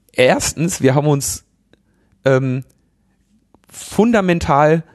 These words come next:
unklar ausgedrückt und, äh, oder zweitens, wir haben endlich mal ausgewogen über ein Thema berichtet, ja.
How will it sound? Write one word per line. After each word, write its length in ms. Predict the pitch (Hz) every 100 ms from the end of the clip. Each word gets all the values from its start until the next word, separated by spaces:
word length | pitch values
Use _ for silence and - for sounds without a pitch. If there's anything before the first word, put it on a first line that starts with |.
| _ _ -
unklar 600 | 190 226 - 165 151 -
ausgedrückt 840 | 165 - 131 - 127 190 - - - - - _ _ _ _ _ _ -
und, 440 | 139 139 139 -
äh, 260 | 127 127 -
oder 220 | - 131 120
zweitens, 500 | - 117 143 190 - - _
wir 120 | 123
haben 120 | 135
endlich 320 | 135 185 220 180
mal 120 | 160
ausgewogen 680 | 139 170 - 143 147 156
über 120 | 143 147
ein 100 | 135
Thema 280 | 196 220
berichtet, 540 | 117 98 101 - 113 -
ja. 200 | 117 156